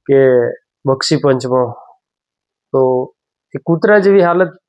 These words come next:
નક્કી છે. નહીં અહીં સ્વીકાર, નહીં અહીં ના રહો, નહીં ત્યાં ના રહો. લોકો, આ એક માનસિક દિવાલ છે જાતિની, અને એનાથી તમે ચડિયાતા. તમારા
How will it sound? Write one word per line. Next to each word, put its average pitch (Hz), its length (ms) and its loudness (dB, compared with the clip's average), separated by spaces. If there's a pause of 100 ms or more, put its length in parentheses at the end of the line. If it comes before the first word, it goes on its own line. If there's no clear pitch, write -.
નક્કી 160 400 -2
છે. 131 160 0
નહીં 147 260 2
અહીં 170 120 2
સ્વીકાર, 170 400 -2
નહીં 160 220 2
અહીં 156 160 2
ના 165 120 2
રહો, 151 200 0 (520)
નહીં 147 100 0
ત્યાં 156 240 -2
ના 165 100 2
રહો. 139 240 0 (180)
લોકો, 160 260 -2
આ 175 240 2
એક 214 180 0
માનસિક 196 440 -2
દિવાલ 196 540 2
છે 120 240 -12 (680)
જાતિની, 143 540 -2 (640)
અને 156 140 2
એનાથી 220 420 2
તમે 220 300 4
ચડિયાતા. 196 760 2 (760)
તમારા 175 480 2